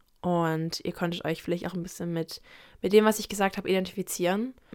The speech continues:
Mich würde mal richtig interessieren, was, was ihr denkt und ob ihr ähnliche Probleme hattet oder was für Insecurities ihr habt und was für Gedanken ihr habt über das Thema.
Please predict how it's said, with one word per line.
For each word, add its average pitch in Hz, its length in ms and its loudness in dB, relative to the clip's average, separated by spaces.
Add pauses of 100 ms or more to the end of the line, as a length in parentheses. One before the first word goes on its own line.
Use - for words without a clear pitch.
(140)
Mich 196 180 -4
würde 269 120 10
mal 254 100 10
richtig 247 240 2
interessieren, 208 420 0
was, - 300 -2
was 190 140 -4
ihr 190 100 0
denkt 170 460 -2
und 156 400 -4
ob - 160 -4
ihr 160 320 0
ähnliche 190 260 4
Probleme 180 360 2
hattet 165 340 -2
oder 156 360 0
was 170 160 -2
für - 100 -6
Insecurities 180 680 2
ihr 202 280 6
habt 170 220 2
und 170 80 -4
was 165 140 -4
für 175 80 -2
Gedanken 190 420 6
ihr 151 100 -2
habt 151 180 -2
über 135 120 -2
das 151 120 -2
Thema. 160 380 4